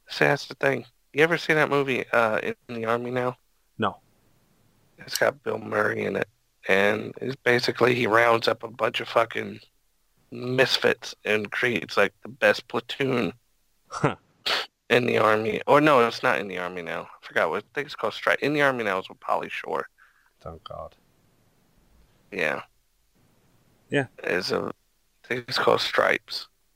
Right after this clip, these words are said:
Speaker 1: something like that, with Bill Murray. But basically, the thesis is he just gets a bunch of fucking misfits, and that's what we do.
Speaker 2: Make something out of 'em. Angels in the outfield. 'Em.
Speaker 1: That's right.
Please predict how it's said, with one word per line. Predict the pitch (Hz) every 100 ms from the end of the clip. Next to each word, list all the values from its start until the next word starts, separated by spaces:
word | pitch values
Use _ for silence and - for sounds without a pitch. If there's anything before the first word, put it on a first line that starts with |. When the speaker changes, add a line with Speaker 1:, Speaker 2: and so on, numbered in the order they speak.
| _
Speaker 1:
something | - - 120 - -
like | - - -
that, | - -
with | - - _ _ _ _
Bill | - 117
Murray. | 113 - - - _ _ _ _
But | - 202
basically, | 151 127 - 98 92
the | -
thesis | - 76 - -
is | -
he | - -
just | 110 -
gets | - -
a |
bunch | - 80 -
of | -
fucking | - - - 73 - _ _
misfits, | 85 87 - - -
and | - - - _ _ _ _ _ _ _ _ -
that's | 117 -
what | 135
we | 127
do. | 151 - _ -
Speaker 2:
Make | 87 104 -
something | 104 - 98
out | 92
of | 87
'em. | 85 - _ _ _ _
Angels | - 117 107 101
in | 104
the | 98
outfield. | 92 107 - 98 95 90
'Em. | 95 _ _ _ _ _ _ -
Speaker 1:
That's | -
right. | 135 139